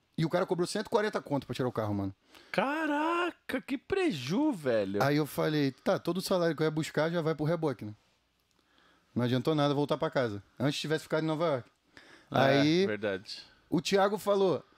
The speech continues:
Speaker 1: "Aí, vou lá dentro pegar o dinheiro e volto." Falei, "Beleza, bem."
Speaker 2: Beleza.
Speaker 1: Aí ele foi, entrou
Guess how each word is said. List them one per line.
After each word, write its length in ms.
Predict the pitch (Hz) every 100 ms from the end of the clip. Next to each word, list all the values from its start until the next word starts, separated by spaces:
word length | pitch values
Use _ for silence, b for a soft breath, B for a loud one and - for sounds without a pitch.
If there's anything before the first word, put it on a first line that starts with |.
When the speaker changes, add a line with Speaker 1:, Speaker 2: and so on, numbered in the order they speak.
| b b
Speaker 1:
"Aí, 160 | 269
vou 140 | 185 220
lá 100 | 254
dentro 320 | 175 240 -
pegar 240 | - 202 202
o 60 | 175
dinheiro 480 | 170 190 240 135 104 _ _ _ _ _ _ _ -
e 180 | 202
volto." 400 | 220 214 202 - - _ _ _
Falei, 260 | - 202 160
"Beleza, 560 | 139 233 214 214 220
bem." 160 | 143 90 _
Speaker 2:
Beleza. 680 | 117 104 107 165 160 196 165 -
Speaker 1:
Aí 220 | 156 160
ele 160 | 185 208
foi, 320 | - 190 214
entrou 420 | 240 - 214 233